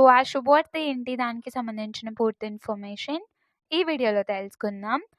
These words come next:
And మీకు ఈ వీడియో నచ్చితే లైక్ చేసి, షేర్ చేసి మన ఛానల్ని సబ్స్క్రైబ్ చేసుకోండి.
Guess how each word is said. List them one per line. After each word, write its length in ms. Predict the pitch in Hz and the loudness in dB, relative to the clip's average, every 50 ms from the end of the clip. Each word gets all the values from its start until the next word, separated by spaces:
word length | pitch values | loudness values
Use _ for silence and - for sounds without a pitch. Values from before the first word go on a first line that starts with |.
| _ _ _ - | _ _ _ 0
And 220 | 226 233 233 233 240 | 2 2 2 0 -2
మీకు 240 | 240 254 247 - 262 | -6 -8 -6 -6 -6
ఈ 60 | 254 | -6
వీడియో 280 | 247 254 254 277 311 349 | -6 -6 -2 0 0 0
నచ్చితే 480 | 349 339 311 302 269 - 262 - 262 262 | 2 2 0 0 0 -2 -4 -2 -2 -2
లైక్ 300 | 262 262 247 240 240 - - | 0 -2 -4 -4 -8 -6 -4
చేసి, 300 | 247 240 233 - 240 240 | -4 -4 -4 -4 -6 -6
షేర్ 280 | - - 240 233 226 - | -2 -2 -2 -2 -2 -4
చేసి 280 | - 226 220 - 247 240 | -6 -8 -6 -6 -10 -10
మన 260 | 240 240 247 262 277 | -8 -8 -8 -8 -6
ఛానల్ని 600 | - 254 233 214 208 196 202 202 208 226 262 330 427 - _ _ _ _ _ _ _ _ - | -6 -6 -6 -4 -6 -8 -10 -10 -10 -8 -8 -8 -10 -12 _ _ _ _ _ _ _ _ -2
సబ్స్క్రైబ్ 420 | 277 269 - - 277 240 233 - - | -2 -2 2 0 2 2 2 0 -4
చేసుకోండి. 680 | - 220 - - - 226 214 208 208 208 214 247 285 | -6 -8 -8 0 2 2 2 2 0 -6 -10 -8 -8